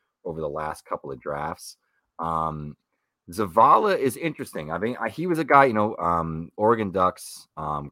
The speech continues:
kinda came out of nowhere for some of us because we didn't see any of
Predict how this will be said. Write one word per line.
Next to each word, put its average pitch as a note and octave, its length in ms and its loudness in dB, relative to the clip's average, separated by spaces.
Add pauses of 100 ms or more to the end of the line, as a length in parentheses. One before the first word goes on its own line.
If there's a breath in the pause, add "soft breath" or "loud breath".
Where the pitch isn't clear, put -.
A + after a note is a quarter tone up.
kinda G#2 220 -2
came F#2 420 -6
out E2 220 0
of D2+ 220 -4 (580)
nowhere G2+ 540 4
for F2 160 -10
some C3 320 0
of G2 100 0
us D#2+ 160 -4
because G2 300 -10
we B2 80 0
didn't D3+ 160 -6
see A3+ 340 -6
any F#2 240 -2
of C#2 100 -10